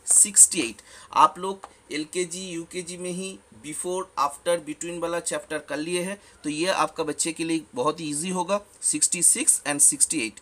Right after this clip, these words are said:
बीच में क्या होगा? seventy, eh, sorry, सिक्सटी सेवन। Between में क्या आएगा? सिक्सटी सेवन। आते हैं next question की तरफ। Which activity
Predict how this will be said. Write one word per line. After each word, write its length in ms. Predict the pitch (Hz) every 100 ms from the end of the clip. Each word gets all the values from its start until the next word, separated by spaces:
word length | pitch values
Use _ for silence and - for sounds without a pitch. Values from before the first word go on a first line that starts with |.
| -
बीच 220 | 151 170
में 140 | 180
क्या 160 | 175 175
होगा? 200 | 170 180
seventy, 540 | 196 139 131 139 262 - - -
eh, 80 |
sorry, 280 | 131 143 123
सिक्सटी 460 | - 156 - 226 359 - - - _ -
सेवन। 460 | - 175 131 101 - _ _
Between 260 | 131 165 196
में 140 | 190
क्या 160 | 180 185
आएगा? 280 | 180 175 262 -
सिक्सटी 440 | - - - - -
सेवन। 340 | - 110 92 - - - -
आते 240 | 135 -
हैं 100 | 190
next 280 | 175 202 -
question 300 | 196 - 190
की 100 | 180
तरफ। 300 | 180 190 - - - - - - - 208
Which 260 | 269 - - -
activity 680 | - - 233 233 208 240